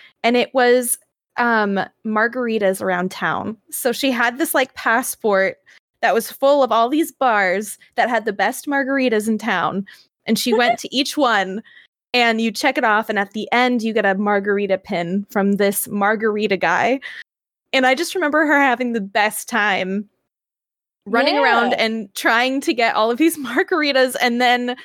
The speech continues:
Speaker 1: coming back to the convention hall and trying to find the margarita guy. Um, because there was no set location. So she had to actually, like, search around and ask people. And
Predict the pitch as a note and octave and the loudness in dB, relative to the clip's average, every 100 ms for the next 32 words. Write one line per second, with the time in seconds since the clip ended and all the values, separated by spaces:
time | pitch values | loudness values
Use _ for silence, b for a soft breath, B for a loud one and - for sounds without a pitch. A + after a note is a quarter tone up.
0 | B - B3 C#4+ C#4 C#4 C#4+ - C#4+ C#4+ | B -4 -2 0 0 0 -2 -6 -4 -2
1 | A#3+ A3+ C4 A#3 A3 A3 G#3+ G#3+ - B | 0 0 0 -2 0 0 2 0 -6 B
2 | B A3+ - B3+ C4 C4+ A3+ G#3+ G#3+ G#3+ | B -4 0 0 0 -2 0 0 0 -2
3 | B3 b - F#3+ G#3 F#3+ G3 F#3+ F#3 F#3 | -6 b -6 0 0 2 0 -2 0 0
4 | F#3 E3+ E3 - A3 A3+ B B _ - | 0 0 -2 0 -2 -4 B B _ -2
5 | A3+ G#3+ G#3 G#3 - _ _ _ _ - | 2 2 2 -2 -6 _ _ _ _ -20
6 | - _ - - C4 A#3 B3+ B3 A#3+ A3 | -20 _ -4 0 0 2 2 2 2 0
7 | G#3+ - G#3+ G3+ F#3+ - F#3+ F3+ - G3+ | 0 -2 -2 0 -2 -2 -4 -4 -8 -4
8 | G3+ G#3+ C#4 A#3+ B3+ C4 G3+ - A#3+ G3+ | -2 -2 -2 -2 -2 -2 -4 -4 -6 -4
9 | F#3 - - F#3+ F#3+ F#3+ F3 F#3+ F#3+ - | -4 -4 -4 -4 -4 -2 0 0 -2 -2
10 | E3 F3 - C4 B3+ D4 D#4+ A3+ G3 | -2 -4 -6 -4 0 2 2 2 -2